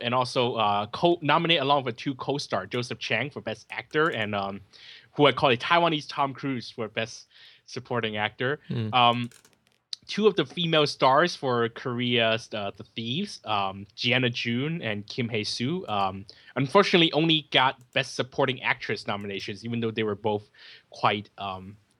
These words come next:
Speaker 1: prominent in that film. Chapman To, who we just talked about as the winner of the Best Actor award for Diva,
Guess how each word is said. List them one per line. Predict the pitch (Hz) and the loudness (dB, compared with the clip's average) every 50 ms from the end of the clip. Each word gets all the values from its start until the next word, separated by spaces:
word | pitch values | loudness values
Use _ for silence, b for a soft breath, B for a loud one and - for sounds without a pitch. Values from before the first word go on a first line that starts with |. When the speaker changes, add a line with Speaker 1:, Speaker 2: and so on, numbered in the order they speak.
| _ _ _ - | _ _ _ -4
Speaker 1:
prominent | - - 147 143 143 139 117 107 104 104 _ _ _ _ _ _ _ - | 2 4 6 6 6 4 2 2 0 -2 _ _ _ _ _ _ _ -8
in | 120 117 117 110 | -6 -4 -4 -4
that | 104 98 - _ - | -4 -6 -8 _ 0
film. | 135 127 127 143 185 185 B B B B - | 2 4 4 2 2 -2 B B B B -4
Chapman | - 180 180 175 160 156 | -2 0 2 2 0 0
To, | - - - 160 175 185 | -2 -2 0 2 2 2
who | 180 165 | 0 -2
we | 139 | -4
just | 131 147 127 - - | -2 -4 -4 -4 -6
talked | - 147 139 - | -6 -6 -6 -4
about | 135 127 135 131 131 - | -2 0 2 2 2 2
as | 117 117 113 - | 0 -2 -2 -2
the | - - 117 | -4 -6 -6
winner | 110 110 131 135 135 139 139 | -2 0 0 2 2 0 -2
of | 113 - | -4 -6
the | - 110 | -6 -4
Best | - 120 117 - - | -2 -2 -2 -4 -6
Actor | 110 120 - - - 110 | -6 -6 -6 -4 -4 -4
award | 101 95 95 98 104 123 120 | -4 -4 -4 -4 -4 -4 -4
for | - 104 | -8 -12
Diva, | - - 120 156 151 123 107 131 B | -8 -4 -4 -2 0 2 2 2 B